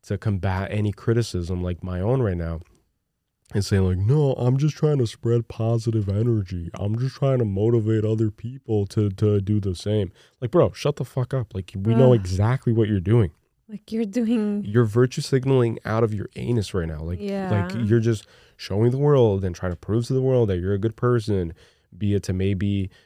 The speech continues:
Speaker 1: make yourself more, uh, uh,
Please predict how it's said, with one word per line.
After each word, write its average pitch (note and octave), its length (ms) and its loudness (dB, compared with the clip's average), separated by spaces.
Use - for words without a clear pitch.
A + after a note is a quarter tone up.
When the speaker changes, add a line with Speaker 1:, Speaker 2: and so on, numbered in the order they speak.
Speaker 1:
make G2+ 220 -4
yourself G2 440 -2
more, G2+ 600 2
uh, E2+ 640 -4
uh, D#2+ 540 -6